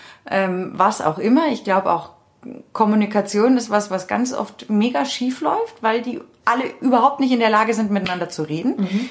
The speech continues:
Speaker 1: Ich hab das tatsächlich, ähm, bei einem Unternehmen, für das ich mal tätig war, ähm, hab ich das echt erlebt. Da haben die nicht miteinander gesprochen. Die saßen sich gegenüber, kein Scherz,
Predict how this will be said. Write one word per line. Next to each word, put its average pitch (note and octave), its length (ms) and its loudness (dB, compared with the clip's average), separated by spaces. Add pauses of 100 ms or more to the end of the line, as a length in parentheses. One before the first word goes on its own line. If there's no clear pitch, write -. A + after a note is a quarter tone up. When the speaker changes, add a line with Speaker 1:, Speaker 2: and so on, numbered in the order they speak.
Speaker 1:
Ich - 80 -2
hab G#3 100 0
das A3 120 -4
tatsächlich, A#3 560 -4
ähm, G#3+ 300 0
bei F#3+ 120 2
einem A#3+ 320 0
Unternehmen, A3 460 2
für B3+ 140 -4
das A#3 180 -2
ich - 120 -14
mal G#3 140 2
tätig B3 400 -2
war, B3+ 300 2 (420)
ähm, A3 640 2 (200)
hab F#3 80 -6
ich F#3+ 80 -6
das - 160 -10
echt - 220 -6
erlebt. G3+ 480 -2 (340)
Da F#3 140 0
haben G#3+ 160 4
die A#3 100 2
nicht C4+ 160 4
miteinander B3 460 4
gesprochen. - 560 -6 (220)
Die G3+ 80 -4
saßen C#4 380 2
sich B3 160 0
gegenüber, G#3+ 720 0 (140)
kein B3 280 0
Scherz, D#4 520 0